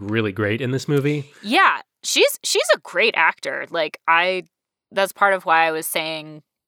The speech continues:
Speaker 2: I, I mean, she's done, she's, you know, you see her around a little bit, but she was a, she was, like, a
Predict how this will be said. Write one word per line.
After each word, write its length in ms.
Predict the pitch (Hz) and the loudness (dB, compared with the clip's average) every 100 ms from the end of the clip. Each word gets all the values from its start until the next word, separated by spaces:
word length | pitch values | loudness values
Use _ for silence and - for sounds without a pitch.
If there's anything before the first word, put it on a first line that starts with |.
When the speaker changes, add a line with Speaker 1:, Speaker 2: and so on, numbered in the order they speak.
| _ - | _ -2
Speaker 2:
I, 140 | 175 - | -2 -2
I 60 | - | -4
mean, 200 | 202 202 | -2 -2
she's 220 | - 269 | -2 -2
done, 280 | 262 269 208 | 0 0 0
she's, 260 | - 285 262 - | -6 -6 -10 -16
you 200 | 254 277 | -12 -8
know, 100 | 254 | -6
you 100 | 262 | -6
see 200 | - 415 | -2 2
her 160 | 349 | 4
around 320 | 247 208 208 | 4 2 2
a 60 | 190 | 0
little 280 | 165 196 190 | 0 0 2
bit, 220 | 165 151 | 0 -2
but 160 | 170 - - | -4 -4 -6
she 160 | 226 | -4
was 160 | 220 226 | -2 0
a, 100 | 180 - | -2 -4
she 180 | - 277 | -10 -8
was, 160 | 190 - _ | -10 -14 _
like, 220 | 156 139 - | -8 -8 -10
a 80 | - | -8